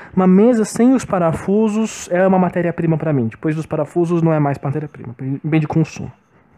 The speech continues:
Tô usando essa terminologia. Só pra definir mesmo. Então,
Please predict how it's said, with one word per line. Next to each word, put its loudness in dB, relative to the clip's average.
Tô 0
usando 2
essa -2
terminologia. 0
Só -8
pra -2
definir 4
mesmo. 0
Então, 2